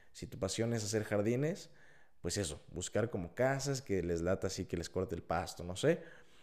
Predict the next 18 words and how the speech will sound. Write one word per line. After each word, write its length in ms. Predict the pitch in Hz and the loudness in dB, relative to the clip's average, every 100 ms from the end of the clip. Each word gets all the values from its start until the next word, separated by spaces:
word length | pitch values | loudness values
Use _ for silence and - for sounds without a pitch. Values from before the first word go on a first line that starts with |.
| - | -8
lo 60 | - | 0
voy 80 | 98 | 2
a 20 | |
hacer 180 | 120 127 | 4 6
todos 260 | 135 131 | 8 8
los 140 | 123 120 | 8 8
sábados, 480 | 127 113 95 - - - - - | 8 8 6 -4 -16 -20 -18 -2
de 60 | 92 | 0
aquí 160 | 107 | 4
a 40 | 127 | 4
un 140 | 120 | 6
año", 240 | 117 87 - - - | 4 2 -4 -14 -4
¿no? 200 | 107 156 - - - | -4 -4 -10 -20 -6
Y 60 | 101 | 2
obviamente 500 | 101 104 117 113 110 | 4 4 4 4 4
en 120 | 107 | 4
ese 180 | 104 110 | 4 4
año, 320 | 110 110 139 | 4 2 0